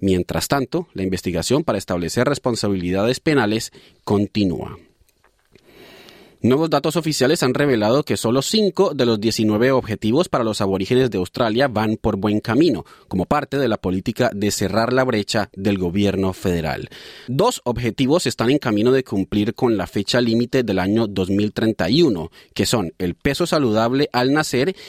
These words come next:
y aumentar el acceso legal a tierras y mar para fines culturales y económicos. Los objetivos que no están en camino incluyen la sobrerepresentación de niños en cuidado fuera del hogar y adultos en el sistema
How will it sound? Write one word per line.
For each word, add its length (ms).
y 120
aumentar 500
el 80
acceso 360
legal 380
a 140
tierras 480
y 80
mar 300
para 220
fines 340
culturales 640
y 160
económicos. 760
Los 180
objetivos 500
que 140
no 200
están 260
en 100
camino 500
incluyen 640
la 340
sobrerepresentación 1080
de 80
niños 340
en 100
cuidado 400
fuera 300
del 140
hogar 340
y 120
adultos 640
en 140
el 100
sistema 560